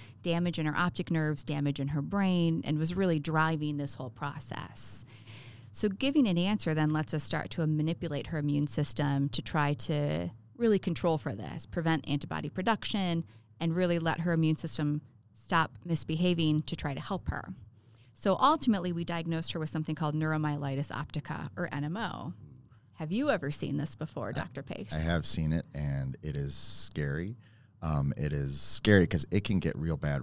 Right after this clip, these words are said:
Speaker 2: real fast for
Speaker 1: Mm-hmm.
Speaker 2: people. Um, there's a variety of conditions where your immune system attacks your brain or your nerves, and, um, you, you, they can, they can be serious, but, uh, there's not, there are few that are as serious as quickly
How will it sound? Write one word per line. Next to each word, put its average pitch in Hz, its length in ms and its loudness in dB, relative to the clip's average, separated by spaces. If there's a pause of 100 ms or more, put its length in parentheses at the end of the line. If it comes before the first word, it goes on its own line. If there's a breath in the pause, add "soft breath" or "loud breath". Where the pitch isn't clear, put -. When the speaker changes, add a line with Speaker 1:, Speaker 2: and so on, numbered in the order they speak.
(120)
Speaker 2:
real 76 180 0
fast 71 580 -2
for - 100 -4
Speaker 1:
Mm-hmm. - 60 -6
Speaker 2:
people. 113 400 0 (440 loud breath)
Um, 73 400 4
there's 80 560 2 (500)
a 82 60 -6
variety 76 300 2
of 73 40 -4
conditions 73 400 -2
where 76 120 0
your 71 100 2
immune 73 240 2
system 73 360 -2
attacks - 480 0
your 71 80 -2
brain 69 480 2
or 71 120 -2
your 73 180 -4
nerves, 76 520 -2
and, 71 340 -2 (460 loud breath)
um, 71 500 0 (420)
you, 67 120 -10 (140)
you, 87 120 -16 (240)
they 82 100 -2
can, 73 440 -2
they 82 80 -4
can 76 140 -2
be 78 100 0
serious, 90 420 2 (220)
but, 80 160 -2 (100)
uh, 71 360 -4 (560)
there's 80 260 0
not, 95 280 2
there 87 160 2
are 80 40 2
few 120 340 2
that 92 160 6
are 80 140 4
as 76 180 0
serious 80 540 0
as 69 240 -4
quickly 65 580 -6